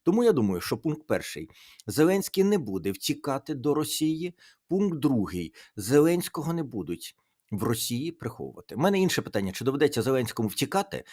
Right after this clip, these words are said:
з нашим мудрим українським нарядом? Мудрий український нарід зараз заявляє: «Слухайте, я розумію, ви можете підтримувати президента як верховного головнокомандувача. Я не підтримую. Я вважаю, що він робить тільки на шкоду.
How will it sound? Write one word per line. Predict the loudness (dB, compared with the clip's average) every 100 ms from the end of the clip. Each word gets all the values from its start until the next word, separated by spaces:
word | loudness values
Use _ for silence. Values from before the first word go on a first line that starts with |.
| -12
з | -6
нашим | 0 0 2
мудрим | 2 2 2
українським | 0 -2 -4 -2 -4
нарядом? | -4 -4 -8 -10 -14 _ _ _
Мудрий | 2 4 4
український | 4 0 0 0
нарід | 2 0 2
зараз | 2 2
заявляє: | 0 2 -2 -2
«Слухайте, | -2 -2 -6 -10 _ _ _ _ -4
я | 0 2
розумію, | 2 0 0 0
ви | 0
можете | 0 -2 -6
підтримувати | -6 -2 -2 -2 -6 -10
президента | -6 -4 0 0 0 -2 -10 -14 -20 _
як | -8 -4
верховного | 0 2 2 0
головнокомандувача. | 0 -2 0 -2 -2 -4 -8 -6 -6
Я | -2 -2
не | 0 -2
підтримую. | -6 -2 -2 -2 -4 -4
Я | -2
вважаю, | -2 0 0
що | 0
він | -2
робить | 0 -2
тільки | -6 -6 -4
на |
шкоду. | -6 -2 0 0